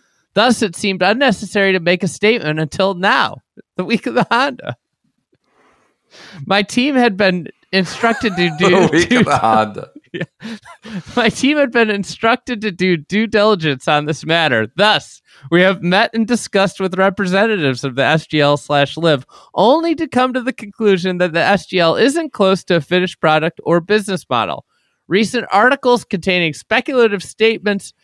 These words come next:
Speaker 1: as to where my loyalties fall now indeed require a response. My allegiance to the P G A Tour, my belief in positive changes at the verge of being implemented at the P G A Tour.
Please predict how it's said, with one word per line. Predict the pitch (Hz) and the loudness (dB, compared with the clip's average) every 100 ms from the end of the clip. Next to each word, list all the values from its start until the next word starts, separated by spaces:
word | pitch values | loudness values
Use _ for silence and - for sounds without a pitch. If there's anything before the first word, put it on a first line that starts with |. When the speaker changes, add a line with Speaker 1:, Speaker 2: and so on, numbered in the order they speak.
| _ 151 | _ -2
Speaker 1:
as | 151 | -2
to | 160 | -4
where | 127 175 240 | -2 2 2
my | 294 285 | 2 0
loyalties | 226 202 196 196 190 160 | 2 2 0 0 -4 -4
fall | 160 151 143 | 0 2 2
now | 139 165 220 233 | 0 0 2 2
indeed | - 185 165 151 - 180 220 247 214 | 0 -4 -6 -12 -8 -4 -2 -4 -6
require | 180 - 160 156 156 160 | -8 -2 0 2 2 0
a | |
response. | 180 - 202 202 135 - _ _ - | -2 -8 -4 -2 -2 -10 _ _ -6
My | 170 | -2
allegiance | 185 202 254 269 240 | -2 -2 -4 -6 -12
to | 220 | -12
the | 180 | -10
P | - 202 | -8 -6
G | 202 | -4
A | 190 | -4
Tour, | - 180 190 233 233 _ - | -4 -4 -2 -2 -4 _ -4
my | 156 | -2
belief | 156 160 202 247 | -2 -6 -4 -6
in | 233 | -8
positive | 185 185 202 196 196 175 | -4 0 0 -2 -8 -6
changes | 185 180 185 175 | -4 -4 -6 -10
at | 156 | -10
the | 139 | -10
verge | 131 170 190 196 | -6 -2 -2 -2
of | 175 147 | -10 -8
being | 170 170 160 - | -4 -4 -6 -10
implemented | - 196 - 196 180 180 180 | -8 -6 -4 -2 -2 -4 -6
at | - 160 | -4 -4
the | _ | _
P | - 165 | -10 -10
G | 143 151 | -6 -6
A | 143 | -6
Tour. | - 110 87 | -10 -12 -12